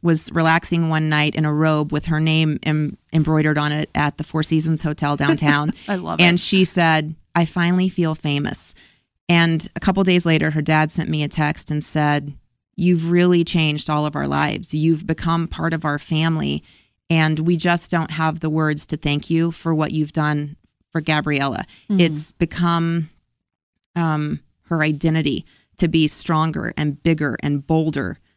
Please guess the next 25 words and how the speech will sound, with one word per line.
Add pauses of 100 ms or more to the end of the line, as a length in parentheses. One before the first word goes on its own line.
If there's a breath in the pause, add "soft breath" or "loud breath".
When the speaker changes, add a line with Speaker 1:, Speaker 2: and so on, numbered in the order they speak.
(220)
Speaker 1:
than
cancer
was
for
her. (340 soft breath)
And
there's,
you
can't
put
a
value
on
that.
Speaker 2:
No.
Speaker 1:
Every, (260 soft breath)
almost
every
family
without
exception
comes
back (140)
and
says